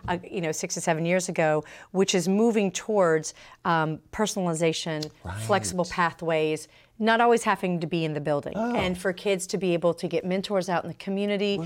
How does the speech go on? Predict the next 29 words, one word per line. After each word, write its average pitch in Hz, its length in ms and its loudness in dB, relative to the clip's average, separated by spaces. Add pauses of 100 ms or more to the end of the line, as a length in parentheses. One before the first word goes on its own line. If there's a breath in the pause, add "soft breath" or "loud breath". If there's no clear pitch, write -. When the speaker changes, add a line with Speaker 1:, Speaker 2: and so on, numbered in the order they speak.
(300)
Speaker 1:
to 151 100 0
Speaker 2:
Really? 190 140 2
Speaker 1:
learn 214 360 4
and 185 160 -6
to 180 80 -4
grow 196 400 4
and 180 120 -2
to - 60 -2
create 180 480 2
and 175 120 -4
to 185 100 -4
do 180 240 -2
together 170 380 -4
with 151 120 -2
your 143 120 -4
community. 190 500 -4 (220 loud breath)
Sometimes, 208 440 -4
you 185 100 -2
know, 160 140 2
hopefully 180 340 -2
looking 170 300 -2
at 156 140 0 (220 loud breath)
what 220 180 4
are, 233 140 6
what 208 200 0
does 240 140 2
our 214 80 2
community 196 400 -2
need? 196 400 -2